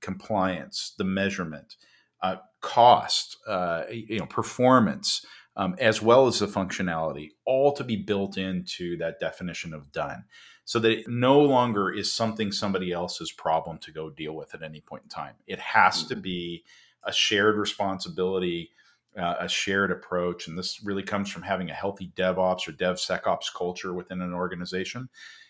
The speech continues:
Speaker 1: But really bake those requirements into the definition of done so that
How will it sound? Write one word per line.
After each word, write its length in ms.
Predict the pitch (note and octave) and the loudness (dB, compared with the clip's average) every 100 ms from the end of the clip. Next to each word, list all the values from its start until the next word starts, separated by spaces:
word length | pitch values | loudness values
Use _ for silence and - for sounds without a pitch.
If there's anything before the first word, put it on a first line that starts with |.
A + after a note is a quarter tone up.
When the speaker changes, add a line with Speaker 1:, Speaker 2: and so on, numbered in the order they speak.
| _ | _
Speaker 1:
But 200 | A2 A2 - _ _ _ _ _ _ - | 6 6 2 _ _ _ _ _ _ -8
really 400 | G2+ B2 D3 C#3+ | -2 2 6 4
bake 400 | G#2+ G#2 G#2+ - | 4 -2 -4 -4
those 640 | G2+ F#2 F2+ E2+ - - - | -4 -4 -4 -6 -6 -8 -6
requirements 760 | G#2+ - G2 F2+ E2 - - - | -8 -2 -2 -2 -4 -8 -12 -6
into 240 | A#2 A2 | -4 -2
the 80 | A#2+ | -2
definition 520 | G#2 F#2+ G2+ F#2 - E2+ | 2 0 0 -4 -4 -6
of 120 | D#2 | -2
done 220 | B2+ A2 | 0 0
so 140 | G#2 | 0
that 260 | G2+ G#2 | 0 0